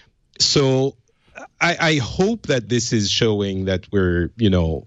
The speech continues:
the, the industry is, because we have adults in there, um, doing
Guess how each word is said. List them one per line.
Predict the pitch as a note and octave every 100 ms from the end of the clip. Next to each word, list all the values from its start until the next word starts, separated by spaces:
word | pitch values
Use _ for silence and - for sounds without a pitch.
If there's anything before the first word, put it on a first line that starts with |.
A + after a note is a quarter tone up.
| -
the, | D3+ -
the | B2 C#3+
industry | C#3 A#2+ - B2
is, | A2 F#2 F2+ - - - _ _ _ -
because | A2+ C3+ D#3
we | D#3+ D3
have | C#3
adults | C3 A#2+ A2 -
in | A#2 G#2
there, | G#2 G2 G2 -
um, | G#2 F#2 F2 F2 F2 C#2+ - _ _ _ _ _ _ - D#3 A2+
doing | G#2+ D3 D3+ C#3 C3+ A#2+